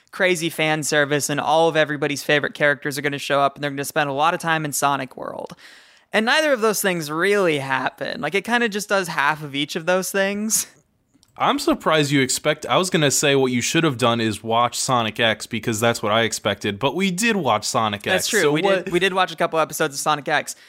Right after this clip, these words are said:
Speaker 2: Isn't this movie just an extended Sonic X episode? Am I wrong here? Like, this is very close to Sonic X.
Speaker 1: I mean, it really does feel like it, and that's, like, the main heart of my issue with this movie, if we're just gonna jump right into it. So,
Speaker 2: <laughs>
Speaker 1: Sonic the Hedgehog.
Speaker 2: It's that it's similar to Sonic X.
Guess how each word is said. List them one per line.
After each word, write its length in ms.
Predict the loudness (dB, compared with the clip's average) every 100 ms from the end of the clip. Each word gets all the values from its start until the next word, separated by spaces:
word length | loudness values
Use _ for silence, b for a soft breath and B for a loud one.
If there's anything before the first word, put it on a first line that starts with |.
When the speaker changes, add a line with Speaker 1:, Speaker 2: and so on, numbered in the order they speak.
| B
Speaker 2:
Isn't 320 | 0 2 0
this 220 | 0 -2 0
movie 640 | 0 2 2 2 0 -6 -12 -20 _ -8 -4
just 300 | 0 2 2
an 100 | 2
extended 540 | 0 0 0 0 0
Sonic 340 | 2 2 2
X 220 | 0 2 0
episode? 400 | -2 0 2 2
Am 100 | 2
I 80 |
wrong 360 | 4 4 2 2
here? 240 | 2 4
Like, 180 | 2 2
this 180 | 0 0
is 180 | 0 0
very 380 | 2 2 2 0
close 360 | 0 0 2
to 100 | 0
Sonic 400 | 0 0 0 -2
X. 480 | -4 -6 -8 -10 -4
Speaker 1:
I 120 | -2
mean, 100 | 2
it 100 | 0
really 240 | 2 2 2
does 240 | 2 -2
feel 160 | 0 0
like 160 | 0
it, 120 | 0 0
and 180 | 0
that's, 240 | 0 0 0
like, 220 | 0 -2 -12 -16 -16
the 200 | -4 -2
main 580 | 0 0 0 2 2 0
heart 480 | -2 -2 0 2 0
of 100 | -2
my 160 | 0 0
issue 300 | 0 -2 -6
with 100 | -6
this 160 | -6
movie, 240 | -4 -2 -4
if 140 | -2
we're 80 | -4
just 160 | -4
gonna 180 | -4 -4
jump 260 | 0 0 2
right 180 | -2 -2
into 300 | -8 -8 -2
it. 120 | 0
So, 480 | 2 2 2 0 -2
Speaker 2:
<laughs> 40 |
Speaker 1:
Sonic 340 | 0 0 0 0
the 80 |
Hedgehog. 520 | 0 2 2 2 2 0
Speaker 2:
It's 160 | 0
that 120 | 0 2
it's 120 | 2
similar 340 | 2 2 2
to 80 | 2
Sonic 420 | 2 2 2 0
X. 400 | 0 0 -2 -4